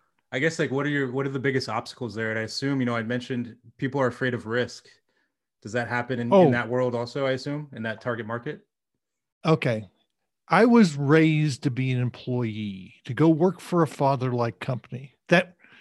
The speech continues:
Speaker 2: after thirty or forty years, I should say, the father-like company that would take care of me. And after thirty and forty years,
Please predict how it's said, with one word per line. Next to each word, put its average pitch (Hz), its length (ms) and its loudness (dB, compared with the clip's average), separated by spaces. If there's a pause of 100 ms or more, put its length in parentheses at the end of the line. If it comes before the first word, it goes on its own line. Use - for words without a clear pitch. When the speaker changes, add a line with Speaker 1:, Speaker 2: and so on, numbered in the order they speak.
(180)
Speaker 2:
after 160 300 4
thirty 208 500 6
or 180 80 6
forty 175 360 4
years, 143 640 2
I 156 80 0
should 175 220 4
say, 139 220 2
the 135 120 -2
father-like 160 600 6
company 165 320 -2
that 165 120 2
would 170 200 4
take - 240 2
care 294 400 4
of 135 160 4
me. 120 240 -2
And 131 120 -2
after 151 240 0
thirty 131 380 2
and 123 140 -2
forty 123 300 -2
years, 117 440 -2